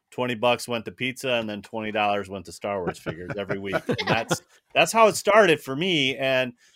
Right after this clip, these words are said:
Speaker 1: the reason I started collecting was kind of a therapy thing, 'cause it, part of it was, like, I didn't get all the figures when I was a kid, you know? And so I was like,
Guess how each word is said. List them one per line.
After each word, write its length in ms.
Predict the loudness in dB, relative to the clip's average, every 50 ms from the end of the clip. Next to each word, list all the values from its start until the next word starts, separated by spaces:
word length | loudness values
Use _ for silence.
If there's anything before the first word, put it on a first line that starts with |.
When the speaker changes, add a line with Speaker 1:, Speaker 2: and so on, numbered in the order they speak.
| _ _ -8
Speaker 1:
the 80 | -6 -2
reason 380 | 0 2 2 2 2 0 -2 0
I 220 | 2 2 2 2
started 300 | 2 2 2 2 2 2 2
collecting 380 | 2 2 2 2 -2 -6 -4
was 220 | -2 -2 -4 -4 -4
kind 240 | -6 -6 -4 -4 -2
of 60 | -4
a 80 | -4
therapy 400 | -2 -2 -2 0 0 -2 -2 -6
thing, 280 | -6 -4 -4 -4 -4 -4
'cause 180 | -6 -8 -4 -2
it, 200 | -2 -2 -2 -6 -10 -20 -10 _
part 200 | 2 2 2 2
of 80 | 2 2
it 120 | 2 2
was, 160 | 0 0 2
like, 260 | 2 2 2 0 _ _ _ _ _ _ -20 -16 -10 -6
I 100 | -6 -4
didn't 280 | 0 0 2 2 2
get 120 | 2 2 4
all 140 | 4 4 2
the 80 | 0
figures 460 | -2 -4 -4 -2 -2 -2 -4 -4 -6
when 140 | -6 -4 -2
I 300 | -2 0 2 2 2 0
was 340 | 0 0 0 0 -2 -2 -4
a 40 | -6
kid, 440 | -2 2 2 4 4 2 0 -4 -8
you 140 | -4 -2 0
know? 340 | 2 2 2 4 2 2 0
And 200 | -2 -4 -6 -2
so 180 | 0 2 4 4
I 120 | 4 4
was 140 | 2 0 0
like, 260 | 0 0 -2 -2 -4